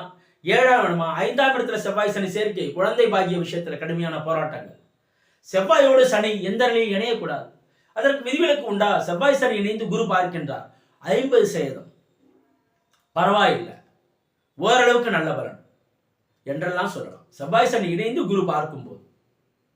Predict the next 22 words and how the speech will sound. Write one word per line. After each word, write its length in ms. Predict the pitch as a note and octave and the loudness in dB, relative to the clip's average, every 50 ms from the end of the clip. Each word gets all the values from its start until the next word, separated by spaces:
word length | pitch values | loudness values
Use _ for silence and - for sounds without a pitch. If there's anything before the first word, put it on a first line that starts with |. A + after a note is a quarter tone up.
| _ _ _ _ _ _ _ _ _ _ _ _ _ | _ _ _ _ _ _ _ _ _ _ _ _ _
செவ்வாய் 280 | E3 F3+ A#3+ C#4 C#4 C4+ | -4 2 4 4 4 4
சனி 140 | C4+ A#3+ A#3 | 2 0 0
இணைந்து 240 | A3+ A#3+ C4+ B3+ A#3+ G3 | 0 0 0 -2 -2 -2
குரு 100 | B3 B3+ B3+ - | -4 -4 0 2
பார்க்கலன்னா 400 | G#3+ A3 - - A3+ D4 D4 F4+ E4+ | 4 4 4 4 2 2 2 2 0
அந்த 100 | C4 B3+ | 0 -2
இடத்துல 180 | B3+ B3 A#3+ A#3 G3+ | -2 -2 -2 -2 -2
கடுமையான 340 | G3+ G#3+ G#3+ G#3+ G#3+ G#3+ G3+ | -2 -2 -2 -2 -2 -2 -2
அந்த 100 | F3 E3 D#3+ E3 | -4 -2 -2 0
பாவகம் 360 | F3+ G#3 A#3+ B3+ C4 C4 G3+ | 2 2 2 2 0 0 0
போராட்டம் 360 | F#3+ F#3+ F#3+ F#3+ F#3 F3 D#3+ D#3 | 0 2 2 2 2 0 -2 -4
அடைகின்றது 420 | C#3+ C#3 C#3 C3+ C3 B2 B2+ B2 A#2+ A2+ - | -4 -6 -6 -8 -8 -10 -10 -10 -10 -12 -12
அப்படிங்கிற 320 | - - E3 F3+ F3 D#3+ D3 D3+ | -12 -8 -6 -4 -4 -4 -2 -2
பாயிண்ட் 280 | D3 D3+ D3+ D#3+ D#3 | -2 -2 -2 -4 -8
வந்துரும். 300 | C3 B2 - - - - _ _ _ _ _ _ _ _ _ | -8 -10 -14 -18 -20 -20 _ _ _ _ _ _ _ _ _
செவ்வாயோடு 440 | F3+ F#3 F#3+ A3+ A3 A3 G#3+ G#3+ G#3+ - F#3 | -6 0 4 6 8 8 6 6 4 2 0
சனி 140 | F3 F3 F#3+ F3 | 0 0 0 0
இணைவு 180 | F3 F3 E3 E3 | 0 0 0 -2
என்பது 240 | D3+ D3 - - - - - - - _ _ _ _ D3+ | -4 -6 -10 -8 -8 -10 -10 -16 -20 _ _ _ _ -4
ஒரு 120 | D#3 D#3+ D3+ C3+ B2+ B2+ D3 | -2 -2 -2 -4 -4 -4 -4
நல்ல 160 | E3 G3 - A3+ G3+ | -4 2 2 4 4
இணைவாக 320 | F3+ F3 F3 E3 D#3+ D#3 | 4 2 0 0 0 0